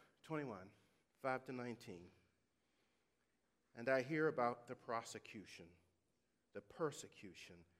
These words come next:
the harm, and the terrible things, I think there are moments when we've drifted into it as a society. And I know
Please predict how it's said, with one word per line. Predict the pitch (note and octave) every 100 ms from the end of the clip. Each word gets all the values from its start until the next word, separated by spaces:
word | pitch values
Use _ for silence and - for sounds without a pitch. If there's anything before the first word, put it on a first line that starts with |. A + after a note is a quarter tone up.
| _ _ - - _ _
the | C3
harm, | A#2+ F#3 B2+ F#2 F2 F#2 A#2 - _ _ _ _ _ _
and | A#2 A#2+
the |
terrible | C3 C3 B2 A#2 -
things, | A#2 E2+ C#2+ - - - - _ _ _ _ _ _ - - - _ _ _ _ _ _ _ _ - _
I | C#3
think | - D#3+ D#3 - -
there | A#2+ A#2 A#2+
are |
moments | B2 C3 A#2+ - - - - _ _ _ _ _ _ _
when | A#2 A2+
we've | B2
drifted | A2+ C3 C3 B2+
into | A2+ A#2+ - G#2+
it | G2 G2 - - - _ _ _ _ _ _ _ _ _ -
as | A2
a | B2
society. | - B2 - E2 D2 G#2 - _ _ _ _ _ _ _ _ _ _ _ _ _ _ _ -
And | A#2
I | A2 A2
know | A2 B2 C3 A#2 G#2+